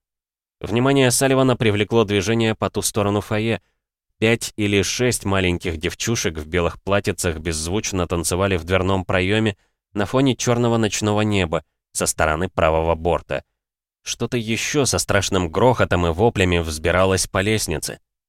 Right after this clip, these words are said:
Долорава обернулась посмотреть на лестницу и поспешно попятилась, нервно дергая оружием. Хотя Салливан и находился на другом конце фойе,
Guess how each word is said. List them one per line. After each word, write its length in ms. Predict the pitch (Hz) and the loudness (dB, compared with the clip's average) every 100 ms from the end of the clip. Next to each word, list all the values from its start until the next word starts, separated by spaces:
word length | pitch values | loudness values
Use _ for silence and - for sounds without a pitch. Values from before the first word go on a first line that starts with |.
| _ | _
Долорава 480 | 90 101 127 135 135 | -2 2 2 2 0
обернулась 580 | 120 110 120 131 123 | 0 0 2 4 2
посмотреть 560 | - 113 127 120 127 - | 0 0 0 2 0 0
на 120 | 107 | 0
лестницу 540 | 107 123 117 113 - 120 | 2 2 2 0 0 -4
и 180 | 117 | -4
поспешно 560 | 110 107 - 120 - 113 | -4 -4 -2 -2 0 0
попятилась, 640 | 113 98 117 120 123 120 107 | -2 -2 -2 0 0 0 2
нервно 380 | 107 107 110 | 0 2 0
дергая 480 | 101 98 98 98 101 - | 0 0 -2 0 -2 -2
оружием. 600 | 110 110 87 85 80 - _ _ _ _ _ | -2 -2 0 0 0 -4 _ _ _ _ _
Хотя 220 | 95 104 | -4 0
Салливан 420 | - 101 95 95 | 2 2 4 2
и 20 | 95 | 2
находился 640 | 92 92 85 113 104 92 | 2 0 0 0 2 0
на 160 | 82 78 | 0 -2
другом 360 | 80 90 87 | -2 -2 -2
конце 340 | 82 82 - 90 | -2 -2 0 -2
фойе, 440 | - 85 104 120 | -2 -2 0 -2